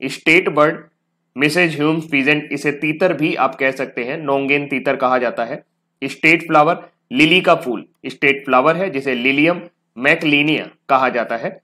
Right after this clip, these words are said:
स्टेट ट्री फोइबी हेंसोमा या बॉन्सम का फूल, यहाँ पर मणिपुर का एक वृक्ष है,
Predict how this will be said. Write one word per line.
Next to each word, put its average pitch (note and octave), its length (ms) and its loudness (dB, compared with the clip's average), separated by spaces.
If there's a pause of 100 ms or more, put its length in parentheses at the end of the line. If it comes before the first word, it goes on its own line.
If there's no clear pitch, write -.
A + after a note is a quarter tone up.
स्टेट C#3+ 420 0
ट्री C#3 300 -2 (460)
फोइबी D#3+ 300 4
हेंसोमा D#3+ 520 0
या C#3+ 140 2
बॉन्सम D#3+ 580 0
का F3+ 120 2
फूल, D3 320 -2
यहाँ C3 340 -2
पर D3 100 0
मणिपुर C#3+ 400 -2
का C#3+ 100 0
एक C3+ 120 -2
वृक्ष C3+ 320 -8
है, - 180 -12